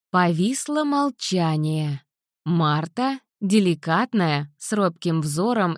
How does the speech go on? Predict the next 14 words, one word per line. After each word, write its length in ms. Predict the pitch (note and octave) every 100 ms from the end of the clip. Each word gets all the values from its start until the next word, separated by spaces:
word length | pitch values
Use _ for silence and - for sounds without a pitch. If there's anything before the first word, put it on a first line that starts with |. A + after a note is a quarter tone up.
| -
и 80 | A#3+
единственным 920 | G#3+ B3 G3+ G#3+ F3 - F#3 F3+ F3
желанием 840 | E3+ F#3 B3 A3+ G3 D#3 D3+ D3 _ _ -
смягчить 760 | - A3+ A3 - - A#3 A3
для 220 | E3 E3+ F3
Фанни 460 | G#3+ G3 E3+ E3
эти 180 | E3 G3
цифры 680 | - G3+ G3+ - E3 D#3 D3 _
пятьдесят, 800 | G3 D#3+ D3 D3 - F#3 B3+ - _ _ _ _ _ -
снова 580 | - G3+ G3+ C#4 C4+
забилась 640 | G#3+ G3+ E3 E3 F#3+ G3+ -
в 100 | -
свою 380 | E3+ D#3 D3+ D#3+
скорлупу. 840 | - D#3+ D#3+ D#3 D3 D#3 D3